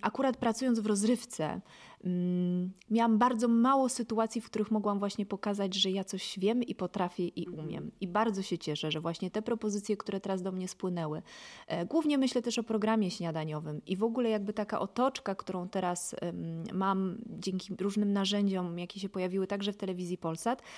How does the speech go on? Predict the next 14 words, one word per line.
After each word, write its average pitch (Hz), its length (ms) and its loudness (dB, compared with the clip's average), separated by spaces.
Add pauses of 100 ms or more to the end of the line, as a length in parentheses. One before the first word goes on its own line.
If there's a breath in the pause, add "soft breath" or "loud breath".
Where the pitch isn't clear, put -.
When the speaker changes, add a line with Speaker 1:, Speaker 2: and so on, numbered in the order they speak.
(340 loud breath)
Speaker 1:
nagle 254 240 4
ludzie 262 260 4
zobaczyli: 233 440 2
„Matko, 226 380 2
ona 196 200 4
mówi, 160 440 0
ona 190 680 2
potrafi 226 720 0
w 226 80 0
ogóle 226 340 2
zdania, 214 720 4
e, 190 180 0
bardziej 214 500 2
Speaker 2:
Mówi, 190 140 0